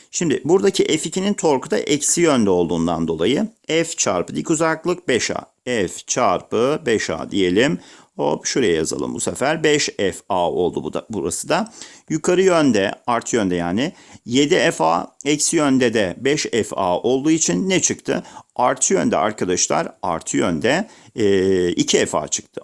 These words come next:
Artı yönde iki F A. Şimdi bu çubuğun dönme yönü. O noktasındaki torkun yönünü ise Salih kuralıyla. Nasıl yapıyoruz peki? Çubuğun dönme yönüyle bükülmüş dört parmağımızla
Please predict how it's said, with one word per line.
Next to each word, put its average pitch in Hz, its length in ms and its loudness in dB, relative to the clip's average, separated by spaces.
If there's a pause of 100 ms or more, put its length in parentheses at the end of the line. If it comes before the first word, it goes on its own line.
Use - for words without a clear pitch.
Artı 104 380 -2
yönde 98 800 0
iki 110 500 -4
F 127 380 0 (200)
A. 98 180 2 (300)
Şimdi 156 360 -2 (300)
bu 226 260 2
çubuğun 190 420 2
dönme 143 240 4
yönü. 92 200 0 (300)
O 131 220 4
noktasındaki 196 520 -2
torkun 143 360 0
yönünü 170 300 2
ise 185 200 2
Salih 151 360 2
kuralıyla. 95 380 0 (140)
Nasıl 170 240 0
yapıyoruz 95 280 0
peki? 180 280 -2 (320)
Çubuğun 185 380 2
dönme 180 280 2
yönüyle 143 340 2
bükülmüş 170 420 -2
dört 175 240 2
parmağımızla 120 760 0